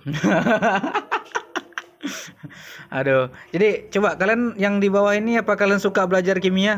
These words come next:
Kalau aku sih jujur aja aku nggak suka kimia karena aku orangnya susah ngehafal gitu ya. Banyak rumus. Aduh.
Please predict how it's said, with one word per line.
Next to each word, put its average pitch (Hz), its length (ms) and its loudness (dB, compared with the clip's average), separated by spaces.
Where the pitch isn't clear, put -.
Kalau 139 160 2
aku 131 160 -2
sih 147 160 -2
jujur 127 240 -2
aja 123 240 0
aku 131 160 -4
nggak 131 160 -6
suka 127 240 -4
kimia 127 240 -4
karena 151 320 -2
aku 165 480 -6
orangnya 160 240 0
susah 170 400 -2
ngehafal 185 480 0
gitu 113 240 -10
ya. 151 240 -4
Banyak 139 320 0
rumus. 175 640 -2
Aduh. 117 480 -6